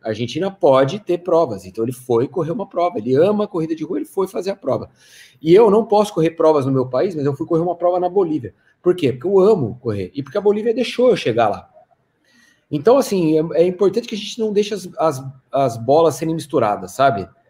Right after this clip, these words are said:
A gente segue falando sobre corrida, a gente ama esse esporte, e esse canal é sobre isso. Então, a gente não quer aqui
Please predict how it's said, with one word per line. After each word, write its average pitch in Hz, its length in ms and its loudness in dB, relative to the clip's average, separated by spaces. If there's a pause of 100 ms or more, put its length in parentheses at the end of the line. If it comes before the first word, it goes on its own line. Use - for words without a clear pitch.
(380)
A - 60 -12
gente 185 180 -6
segue 196 260 -2
falando 208 220 -4
sobre 147 180 -8
corrida, 185 600 2 (260)
a - 60 -10
gente 143 240 -4
ama 185 300 4
esse - 100 -6
esporte, 160 760 -2
e 135 120 -4
esse 170 160 -6
canal 165 240 -4
é 180 40 -4
sobre 220 320 -4
isso. 127 360 -6 (380)
Então, 165 100 0
a - 20 2
gente 185 140 -8
não 247 140 0
quer 196 320 2
aqui 160 560 0